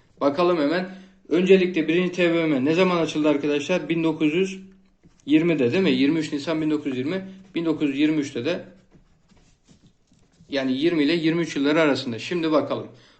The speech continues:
Mustafa Kemal'e Gazi unvanı verilmesi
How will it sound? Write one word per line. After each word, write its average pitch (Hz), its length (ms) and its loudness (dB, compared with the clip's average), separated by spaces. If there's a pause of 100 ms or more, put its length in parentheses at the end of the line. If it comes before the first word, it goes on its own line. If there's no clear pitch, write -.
Mustafa 196 440 2
Kemal'e 196 340 4
Gazi 185 360 6
unvanı 170 360 0
verilmesi 156 580 0